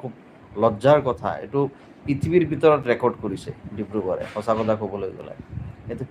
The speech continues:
পৃথিৱীৰ ভিতৰত ৰেকৰ্ড। এনেকুৱা কুকাণ্ড শুনা নাই আজিলৈকে, এয়া প্ৰথম শুনিলোঁ। আৰু সেইখন আৰু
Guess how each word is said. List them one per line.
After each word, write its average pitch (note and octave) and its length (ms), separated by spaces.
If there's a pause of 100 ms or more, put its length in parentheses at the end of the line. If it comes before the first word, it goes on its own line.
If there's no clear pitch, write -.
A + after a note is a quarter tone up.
পৃথিৱীৰ C#3+ 480
ভিতৰত C3+ 340 (100)
ৰেকৰ্ড। G#2+ 280 (1120)
এনেকুৱা B2 360
কুকাণ্ড B2+ 300 (100)
শুনা A2 260
নাই G2 140
আজিলৈকে, F2+ 360 (200)
এয়া B2+ 220
প্ৰথম B2 280
শুনিলোঁ। G2 360 (880)
আৰু G2+ 180
সেইখন A#2+ 360
আৰু A#2+ 100